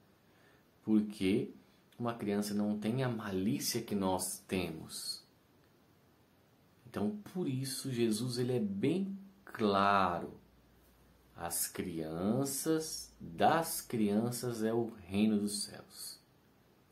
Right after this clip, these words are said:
Ou seja, eu e você também, para adentrar no céu, nós precisamos de um coração inocente, um coração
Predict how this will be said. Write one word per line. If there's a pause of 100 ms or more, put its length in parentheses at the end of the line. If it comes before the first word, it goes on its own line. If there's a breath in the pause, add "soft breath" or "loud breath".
(140)
Ou
seja, (640 loud breath)
eu (280)
e
você (540)
também, (580)
para (240)
adentrar
no
céu,
nós
precisamos
de
um
coração (960 soft breath)
inocente,
um
coração